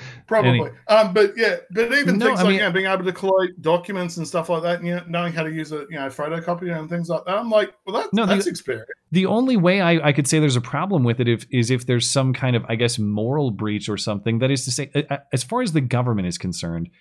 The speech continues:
Speaker 2: your labor is your property. You are free to exchange it with another willing buyer on whatever terms you see fit, including for free.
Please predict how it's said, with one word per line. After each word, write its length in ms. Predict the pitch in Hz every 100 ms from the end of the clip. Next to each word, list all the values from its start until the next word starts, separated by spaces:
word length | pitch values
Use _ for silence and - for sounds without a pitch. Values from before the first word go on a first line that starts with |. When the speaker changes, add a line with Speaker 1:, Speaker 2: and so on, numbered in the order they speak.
| _
Speaker 2:
your 220 | 104 151
labor 400 | 170 147 139 143
is 180 | 123 98
your 160 | 98 113
property. 600 | 104 90 87 87 92 - -
You 200 | 101 123
are 100 | 131
free 260 | 123 127 123
to 180 | 123
exchange 460 | 120 - 120 117 117
it 100 | 117
with 100 | 107
another 280 | 104 104 110
willing 300 | 104 104 107
buyer 240 | 98 98 98
on 100 | 95
whatever 300 | 92 98 104
terms 420 | - 104 98 - - _
you 260 | 98 107 110
see 240 | - 110
fit, 240 | 95 110 113
including 440 | 120 170 185 165
for 140 | 131
free. 360 | 120 226 151